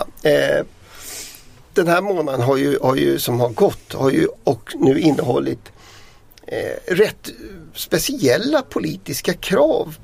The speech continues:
på, eh, som, som väl vi alla har lite svårt att se hur det tekniskt skulle gå till. Men, men det här att,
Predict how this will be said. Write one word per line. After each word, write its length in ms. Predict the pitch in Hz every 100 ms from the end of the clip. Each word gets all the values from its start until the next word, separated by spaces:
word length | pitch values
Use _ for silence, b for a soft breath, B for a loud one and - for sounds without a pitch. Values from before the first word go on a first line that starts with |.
| -
på, 360 | 139 151 151 -
eh, 340 | - - -
som, 320 | - 160 -
som 220 | 147 165
väl 280 | 156 151 156 - -
vi 140 | 175
alla 220 | 160 151
har 140 | 196 175
lite 340 | 165 156 240
svårt 300 | - 147 120
att 60 | 131
se 180 | 135
hur 140 | 113 123
det 80 | -
tekniskt 480 | - 233 95 208
skulle 220 | - 156 156
gå 100 | -
till. 320 | - - - B B B B -
Men, 260 | 185 202 - - B B B B
men 160 | - 185
det 80 | 202
här 240 | 175 165
att, 400 | - 160 - -